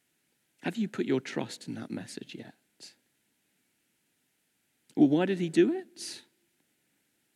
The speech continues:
Out of love, yes.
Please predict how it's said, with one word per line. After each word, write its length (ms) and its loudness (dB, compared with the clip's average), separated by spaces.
Out 140 6
of 160 6
love, 380 2
yes. 800 -6